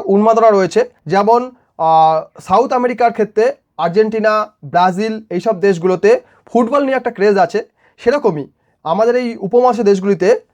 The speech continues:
বিশেষ করে পাকিস্তান, বাংলাদেশ, শ্রীলঙ্কা, নেপাল, এইসব দেশে ক্রিকেট নিয়ে একটা বিশাল বড় ক্রেজ রয়েছে। সম্প্রতি ভারত টি টোয়েন্টি ওয়ার্ল্ড কাপ জিতেছে এবং সেখানে জনস্রোত দেখা গিয়েছে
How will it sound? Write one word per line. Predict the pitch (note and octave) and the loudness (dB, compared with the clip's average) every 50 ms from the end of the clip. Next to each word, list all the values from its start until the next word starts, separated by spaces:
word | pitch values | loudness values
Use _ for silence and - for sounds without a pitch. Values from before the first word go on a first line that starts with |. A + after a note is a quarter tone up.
| _ _ _ _ _ D3 | _ _ _ _ _ -2
বিশেষ | E3+ G3+ G3+ | -2 0 0
করে | G#3 A3 G#3+ | 0 -2 -2
পাকিস্তান, | - F#3 G3+ - B3+ A3 - - A#3+ A3+ A#3 A3+ A3 | 0 -2 -2 -2 -4 -8 -4 -2 0 0 0 0 0
বাংলাদেশ, | F3+ F3+ F#3 F#3+ G3 G3 G3 G3+ G3+ G#3 G3+ - - - - _ _ _ | 0 0 0 0 0 0 0 2 2 0 0 -4 -10 -18 -20 _ _ _
শ্রীলঙ্কা, | - G3+ G3+ G#3 G#3 G3 G3 G3 G3 F#3+ F#3+ G3 G3+ - _ | -6 -2 -2 0 0 0 0 2 2 2 2 2 0 -4 _
নেপাল, | D#3 D#3 F3 F#3+ - - F#3 F3+ F#3 F#3+ F#3 - _ _ - | -6 -4 -4 -2 0 0 2 2 2 0 -2 -6 _ _ -4
এইসব | G3+ A#3 A3 C#4+ C4 G#3+ | -2 -2 0 -2 0 2
দেশে | A#3 A3+ G#3 - G3 - - - _ _ _ - | 2 2 2 2 0 0 0 -4 _ _ _ -6
ক্রিকেট | - A#3 A3+ D4+ D4+ C4 | -4 -4 -2 -2 -2 0
নিয়ে | C#4 C#4 | 0 0
একটা | C4 - C#4 B3+ | 0 0 0 0
বিশাল | G#3 G3+ A3+ A3+ | 0 2 2 2
বড় | A3 A#3 A3+ | 4 2 2
ক্রেজ | A3+ - G3 G3 F#3 E3+ | 2 2 2 2 4 4
রয়েছে। | F#3 F3 E3 A#3 B3 - - - G3+ F3+ | 0 0 2 0 0 0 -2 -8 -18 -20
সম্প্রতি | - - F#3 F#3+ G#3+ A3+ C#4 - A3 A3+ C#4+ F#4 F4+ | -8 -4 -4 -2 -2 -2 -4 -2 -4 -4 -4 -6 -8
ভারত | C4+ E3 D3 D#3+ F#3 A3 A#3 A3+ - _ - - | -8 -6 -2 0 2 2 2 0 -2 _ -12 -8
টি | - G#3+ | -6 -4
টোয়েন্টি | G#3 C4+ B3+ B3 A#3+ | -4 -4 -2 0 0
ওয়ার্ল্ড | A3 G#3 G3 G3+ | 0 0 0 -2
কাপ | G3 F3 | -4 -4
জিতেছে | G3 G3+ G3+ C4 | -2 -2 0 0
এবং | A#3 G#3 G#3+ G3+ | 0 0 0 -2
সেখানে | - A3 G#3 A3+ A#3 A3+ | -4 -4 -4 -2 -2 -2
জনস্রোত | E3+ D3+ F3 F#3+ A#3 D4 C#4+ - C4 A#3+ | 0 0 0 2 2 0 0 0 -2 -2
দেখা | G3 G3+ F3+ F3+ F3 | 0 -2 -2 -2 -2
গিয়েছে | F3 E3 E3 E3 - B3 | -2 -2 -2 0 0 0